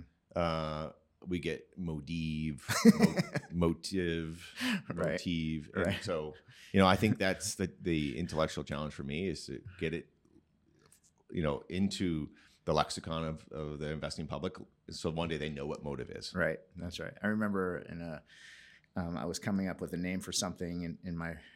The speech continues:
Speaker 2: prior career, and we handed a list of names to the I P attorney, and he was going down the list. There was, like, twenty of them. He's like, "Y-,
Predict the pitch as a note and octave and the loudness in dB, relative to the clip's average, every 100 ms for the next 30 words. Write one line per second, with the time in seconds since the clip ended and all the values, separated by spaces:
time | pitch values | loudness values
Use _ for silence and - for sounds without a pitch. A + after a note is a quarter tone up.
0 | - - G2+ F2+ F2+ G2 F2 F2+ F2 F2 | -20 2 4 4 0 -4 -2 0 -2 -4
1 | - - F#2+ F2 F2 E2+ E2+ E2+ E2+ D#2+ | -12 -14 -10 -6 -6 -6 -6 -6 -6 -8
2 | - G#2 F2 F2 F2 E2 E2 F#2+ - F#2 | -6 -4 -2 -4 -4 -4 -2 -2 -2 -4
3 | F2+ E2+ F2 F2 - F#2+ E2+ E2 E2+ E2 | -4 -4 -4 -6 -6 -6 -6 -6 -8 -4
4 | F2 E2+ - E2+ - F2+ F2 E2 E2 - | -2 0 -2 -4 -4 -8 -8 -8 -8 -14
5 | - - - F2 E2+ E2 E2 E2+ - F2+ | -20 -20 -10 -8 -6 -6 -6 -8 -4 -2
6 | F2 E2 F2 E2 E2+ F2 - E2 D#2 D#2 | -2 -2 -2 -4 -4 -4 -4 -6 -6 -8
7 | - E2+ E2 D#2+ D#2+ E2 D2+ D#2+ E2 - | -6 -6 -6 -6 -6 -6 -6 -8 -10 -12
8 | - - - - - | -20 -20 -20 -12 -10